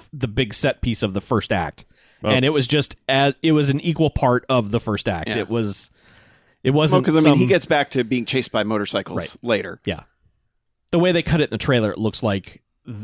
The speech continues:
Speaker 3: A
Speaker 1: all
Speaker 3: bigger
Speaker 1: those
Speaker 3: deal.
Speaker 1: motorcycles are coming after him.
Speaker 3: Yeah.
Speaker 1: and no,
Speaker 2: Yeah.
Speaker 1: but
Speaker 2: But apparently he did that stuff on the horse, like the
Speaker 1: Mm-hmm.
Speaker 2: hanging off the side and shooty bits.
Speaker 3: Mm-hmm.
Speaker 2: Like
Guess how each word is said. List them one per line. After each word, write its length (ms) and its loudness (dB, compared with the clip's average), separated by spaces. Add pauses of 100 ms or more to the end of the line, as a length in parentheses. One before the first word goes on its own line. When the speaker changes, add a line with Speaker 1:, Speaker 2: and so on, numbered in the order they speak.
(140)
Speaker 3:
A 40 4
Speaker 1:
all 80 6
Speaker 3:
bigger 140 4
Speaker 1:
those 100 2
Speaker 3:
deal. 120 2
Speaker 1:
motorcycles 500 0
are 60 0
coming 280 -4
after 300 -6
him. 240 -8
Speaker 3:
Yeah. 240 -8
Speaker 1:
and 280 -10 (100)
no, 240 -10 (360)
Speaker 2:
Yeah. 60 -14 (380)
Speaker 1:
but 200 -10 (300)
Speaker 2:
But 80 2
apparently 280 4
he 60 4
did 280 2 (100)
that 220 -4
stuff 260 -2 (140)
on 160 -6
the 80 -6
horse, 400 -8 (100)
like 220 -6
the 140 -4
Speaker 1:
Mm-hmm. 100 -2
Speaker 2:
hanging 200 0
off 120 -4
the 80 -8
side 260 -2
and 80 -8
shooty 300 -6
bits. 340 -6 (200)
Speaker 3:
Mm-hmm. 240 -6 (140)
Speaker 2:
Like 160 -16